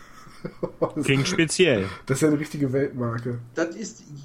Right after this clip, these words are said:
Speaker 3: ja, ich bin gerade, äh, dienstlich quasi nicht daheim und deswegen in einem kleinen Kuhdorf jenseits von Stuttgart oder so. Und da
Speaker 2: Oder
Speaker 3: trinkt man
Speaker 2: so.
Speaker 3: halt Zwiefalter Klosterbräu.
Speaker 2: Also ich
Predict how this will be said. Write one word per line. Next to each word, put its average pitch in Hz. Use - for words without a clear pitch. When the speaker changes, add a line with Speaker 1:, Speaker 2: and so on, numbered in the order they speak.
Speaker 3:
ja, 170
ich -
bin 202
gerade, 160
äh, -
dienstlich -
quasi 160
nicht 202
daheim 196
und 175
deswegen 175
in 147
einem 151
kleinen 170
Kuhdorf 180
jenseits 175
von 160
Stuttgart 139
oder 131
so. 135
Und 165
da 147
Speaker 2:
Oder 151
Speaker 3:
trinkt 165
man 139
Speaker 2:
so. 110
Speaker 3:
halt -
Zwiefalter 160
Klosterbräu. 139
Speaker 2:
Also 135
ich 156